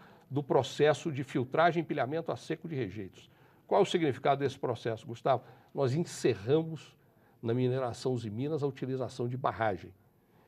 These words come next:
E barragem, depois dos eventos que nós tivemos nos últimos anos, aqui no nosso estado, né, se tornou uma preocupação muito grande da comunidade. Então, nós, ano passado, é, é, encerramos a utilização de barragem e, e, o, e das três que nós tínhamos, duas estavam desativadas desde dois mil e quinze,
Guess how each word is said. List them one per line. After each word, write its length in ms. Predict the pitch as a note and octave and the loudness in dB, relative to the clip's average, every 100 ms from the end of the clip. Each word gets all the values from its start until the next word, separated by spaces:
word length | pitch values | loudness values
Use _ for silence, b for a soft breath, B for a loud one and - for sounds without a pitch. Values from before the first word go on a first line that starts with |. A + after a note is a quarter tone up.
| - | -6
E 80 | A#2+ | 8
barragem, 480 | D#3 B2+ E3+ D3+ D3 | 8 12 10 10 6
depois 300 | B2+ D3+ C3 | 2 2 2
dos 120 | A#2 | 4
eventos 340 | A2+ C3+ C3+ | 6 6 4
que 80 | C3+ | 0
nós 180 | C3 B2 | 0 0
tivemos 300 | A2 B2+ B2 | 2 2 2
nos 100 | G#2+ | 0
últimos 340 | B2 - G#2+ | -2 -2 2
anos, 240 | B2 A#2+ G2+ | 4 4 0
aqui 220 | C3 A#3+ | -4 2
no 140 | A3+ | 4
nosso 220 | C3+ C3 - | 4 2 0
estado, 420 | - D#3+ C3+ A2+ | 0 2 2 0
né, 100 | D#3+ b b b b | -4 b b b b
se 160 | - A3+ | -10 4
tornou 320 | - D3 F#3+ | 6 8 6
uma 120 | A#3 | 2
preocupação 640 | - - G3+ - A#2+ - D#3+ | -2 -2 -2 0 0 2 -2
muito 220 | E3+ C3+ | -2 -2
grande 240 | B2+ D3 | -2 -2
da 80 | D#3 | -2
comunidade. 640 | - E3+ D#3 A2 G2 D2+ A#2 | -2 -4 -2 -2 -4 -6 -10
Então, 180 | C#3 D3 | -6 0
nós, 220 | D3 D3 | 2 2
ano 140 | D#3 | 0
passado, 560 | D3+ D3 - D3 E3 G3 b b b b b | -2 -2 2 2 2 -4 b b b b b
é, 400 | - B2 B2+ B2 | -4 -2 0 0
é, 60 | C3 | 0
encerramos 640 | C#3+ - B2 C3 F3 C#3+ | 0 4 8 10 8 8
a 40 | C#3 | 2
utilização 640 | B2+ B2+ B2+ B2 A2+ C3+ | 2 0 2 0 0 -2
de 120 | B2 | -2
barragem 600 | A#2 A2+ A2 E3 F3+ F#3+ - b b b | 0 2 6 6 4 -2 -10 b b b
e, 360 | C3+ E3 D3+ C#3 | 0 2 4 2
e, 60 | C#3+ | 8
o, 360 | E3 - - B B | 8 8 2 B B
e 80 | B2+ | 8
das 240 | E3 D3 - | 10 10 8
três 300 | F3+ G3+ - | 6 6 4
que 100 | D#3+ | 4
nós 260 | D3 A2+ | 4 4
tínhamos, 520 | - A3 F3 G2 F#2 | -2 0 0 -2 -6
duas 400 | G#2+ D3+ A#3+ G#3 | -2 2 8 8
estavam 500 | C#3 - D3+ C#3 B2 | 8 2 8 8 8
desativadas 720 | B2 A#2+ C3 B2+ A2+ D#3 C3+ A2 | 2 0 0 0 2 2 2 0
desde 260 | D3 C3+ | -2 -2
dois 220 | C3 B2+ | 0 0
mil 100 | B2+ | -2
e 40 | B2 | -6
quinze, 360 | - F#3 G#3 | -4 -4 -4